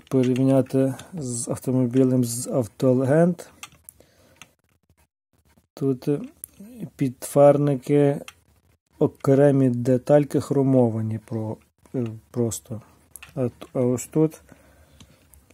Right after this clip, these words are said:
і профарбовані. І бампер хромований, номер є. Е, вгорі радіаторної, е, е, решітки,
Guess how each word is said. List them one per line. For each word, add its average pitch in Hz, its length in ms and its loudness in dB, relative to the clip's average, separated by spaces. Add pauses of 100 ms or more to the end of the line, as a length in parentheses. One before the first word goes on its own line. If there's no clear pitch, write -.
(180)
і 143 80 -4
профарбовані. 113 1040 -4 (1040)
І 151 140 -6
бампер 123 440 -2
хромований, 156 720 0
номер 151 400 -2
є. 151 220 -6 (2750)
Е, 135 240 -6 (160)
вгорі 147 440 2
радіаторної, 143 840 2
е, 151 60 -2 (180)
е, 156 100 -2 (180)
решітки, 151 720 -4